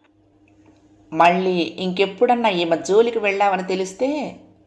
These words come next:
చాలా తీవ్రంగా ఉంటాయి పరిణామాలు." టాక్సీ డ్రైవర్ వంక తిరిగి,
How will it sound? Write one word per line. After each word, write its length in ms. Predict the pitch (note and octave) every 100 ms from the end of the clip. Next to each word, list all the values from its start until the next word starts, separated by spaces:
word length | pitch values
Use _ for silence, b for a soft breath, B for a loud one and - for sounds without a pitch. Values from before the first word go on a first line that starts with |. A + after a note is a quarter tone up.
| _ _ - D#3
చాలా 180 | E3+ F3
తీవ్రంగా 600 | - A#3+ B3 A#3 G#3+ F#3+
ఉంటాయి 300 | F3 F#3 F3
పరిణామాలు." 640 | F3+ F#3 F#3+ F3+ E3 E3+ - - _ _ _ _ _ _ _ _ _ _ _ _ _ _ E3
టాక్సీ 400 | E3 F3 - F3+
డ్రైవర్ 320 | E3 D#3+ D#3
వంక 220 | D#3 D3+
తిరిగి, 440 | - E3 E3+ D4